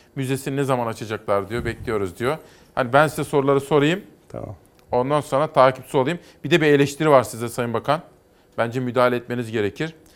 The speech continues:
Speaker 1: İlgiyle izliyoruz." diyor. Nazan Hanım, sadece adını söyleyeceğim. "C S O'nun açılış konserinin bilet fiyatını göndermiş bana, iki yüz elli lira."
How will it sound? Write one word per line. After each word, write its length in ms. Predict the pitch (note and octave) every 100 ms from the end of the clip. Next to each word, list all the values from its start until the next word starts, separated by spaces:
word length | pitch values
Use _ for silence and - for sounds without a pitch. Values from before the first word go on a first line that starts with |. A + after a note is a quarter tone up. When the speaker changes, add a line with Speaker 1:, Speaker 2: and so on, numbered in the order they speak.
| _ _ _ -
Speaker 1:
İlgiyle 440 | B2 C3 D#3 C#3
izliyoruz." 420 | A#2+ D3 C#3 G#2
diyor. 200 | B2+ D#3+
Nazan 340 | C#3+ C3+ C#3 C3
Hanım, 180 | A2
sadece 280 | G2+ A#2+ A#2
adını 220 | A2+ B2
söyleyeceğim. 440 | A#2+ A#2+ G2+ C3+ F3+ - - - _ _
"C 240 | C#3 D3
S 140 | D3 E3
O'nun 220 | D3+ F3+ -
açılış 360 | C#3+ E3+ F3
konserinin 520 | - C#3+ B2 E3 C#3
bilet 260 | B2+ C#3 C#3+
fiyatını 340 | D3 C#3+ C#3+
göndermiş 500 | C#3+ C3 B2 A#2 A2+
bana, 140 | C3+ D3+
iki 220 | A2+ -
yüz 120 | B2+
elli 260 | C3 C3+ B2+
lira." 200 | G2+